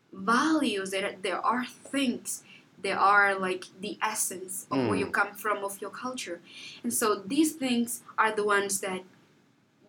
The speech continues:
Speaker 1: you start to question.
Speaker 2: Mm.
Speaker 1: You start to, to, to,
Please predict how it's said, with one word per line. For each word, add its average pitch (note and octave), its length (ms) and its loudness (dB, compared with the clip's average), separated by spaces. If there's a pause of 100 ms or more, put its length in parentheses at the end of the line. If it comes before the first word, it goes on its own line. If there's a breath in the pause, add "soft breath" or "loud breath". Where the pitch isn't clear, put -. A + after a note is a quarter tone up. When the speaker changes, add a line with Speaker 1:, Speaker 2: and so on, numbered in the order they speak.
Speaker 1:
you C#4 260 2
start C#4+ 340 0
to - 60 -14
question. - 600 -6
Speaker 2:
Mm. G#2+ 380 4
Speaker 1:
You A3+ 80 0
start G#3+ 400 0
to, A3 220 -2
to, G#3 220 -6
to, - 260 -12